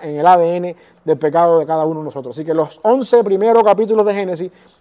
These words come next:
están ahí para que entendamos nosotros que el pecado del ser humano distorsiona la imagen de Dios en el ser humano,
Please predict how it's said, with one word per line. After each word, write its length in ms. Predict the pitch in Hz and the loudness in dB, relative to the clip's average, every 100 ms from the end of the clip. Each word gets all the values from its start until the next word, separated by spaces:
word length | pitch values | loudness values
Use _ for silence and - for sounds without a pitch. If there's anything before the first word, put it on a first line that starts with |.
| _ | _
están 340 | 160 - 226 240 | -8 0 2 2
ahí 280 | 185 165 | -2 -4
para 260 | 170 170 170 | 0 2 2
que 80 | 170 | 0
entendamos 600 | 170 165 160 180 240 240 | -2 -2 2 4 6 4
nosotros 640 | 233 - 214 202 220 - _ _ _ _ _ | 0 2 2 2 -2 -4 _ _ _ _ _
que 640 | - 240 202 214 254 - _ _ _ _ _ | 6 6 8 4 0 -12 _ _ _ _ _
el 200 | - 180 | -4 -4
pecado 440 | 139 170 196 240 262 | 2 4 6 8 10
del 160 | 254 | 8
ser 180 | 233 240 | 8 4
humano 400 | 247 196 175 196 | 6 2 0 -4
distorsiona 1300 | 160 170 190 - 196 185 170 - 233 247 254 294 277 _ _ 190 | -6 -6 -6 -2 0 0 -2 -6 0 2 2 0 -4 _ _ -4
la 180 | 185 | 0
imagen 460 | 190 202 233 226 233 | 2 2 0 0 -2
de 140 | 202 | 0
Dios 280 | 185 208 208 | 2 2 0
en 140 | 190 180 | -6 -8
el 80 | |
ser 180 | 160 196 | -4 -2
humano, 300 | 196 180 123 | 0 0 -2